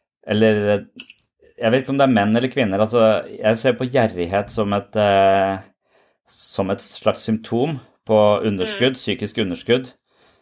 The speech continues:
Speaker 1: Så det er vel en følelse av å hele tiden mangle noe, og måtte ta vare på det man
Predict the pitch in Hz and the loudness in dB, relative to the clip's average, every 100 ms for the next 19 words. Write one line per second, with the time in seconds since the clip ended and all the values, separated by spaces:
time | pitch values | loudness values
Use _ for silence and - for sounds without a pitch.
0 | _ - - 110 127 - 110 85 - 101 | _ -4 0 0 -2 0 0 0 2 4
1 | 95 98 101 113 95 95 92 107 - 120 | 4 4 2 0 -2 -4 -4 -6 -4 0
2 | 107 87 90 90 90 123 147 - 98 98 | 0 -2 -4 -4 -2 -2 -2 -4 -4 -4
3 | 92 104 98 110 107 85 80 104 90 87 | -4 -6 -4 0 2 2 0 -2 0 0
4 | 95 98 | -2 -4